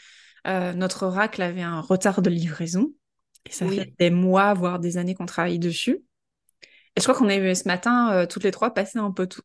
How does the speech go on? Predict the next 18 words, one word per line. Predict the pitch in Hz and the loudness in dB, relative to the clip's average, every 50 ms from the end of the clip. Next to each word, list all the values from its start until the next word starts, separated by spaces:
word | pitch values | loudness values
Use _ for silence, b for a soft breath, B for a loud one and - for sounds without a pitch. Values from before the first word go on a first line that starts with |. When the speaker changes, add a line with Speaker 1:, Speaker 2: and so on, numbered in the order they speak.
| - _ - | -20 _ -6
Speaker 1:
par | - 196 185 - | -6 -6 -4 -4
toutes | - 240 - | -6 -2 2
les | 233 202 | 2 2
phases. | 196 - 202 214 262 285 240 | 2 2 2 2 4 4 2
On | 196 180 175 165 160 165 165 - - 180 | 2 0 -2 -4 -4 -6 -6 -6 -6 -4
vient | 180 185 180 | -2 -2 -2
de | 190 185 | -2 -2
se, | - - 170 170 165 160 160 165 175 | -2 -4 -4 -4 -4 -4 -4 -4 -6
de | 180 180 190 185 | -6 -6 -6 -8
se | 180 - | -8 -2
faire | - 185 175 180 | -2 -2 -2 0
un | 180 170 | -4 -2
call | - - 196 190 | 0 2 2 2
en, | 185 170 165 165 175 180 180 - - - | 2 2 0 -2 -4 -6 -8 -10 -12 -16
toutes | - - | -10 -8
les | 180 | -8
trois | 180 - - 190 185 | -8 -4 -2 -2 0
ensemble. | 175 170 - - 226 240 240 247 233 | 0 -2 -2 -2 -2 -2 -2 -4 -6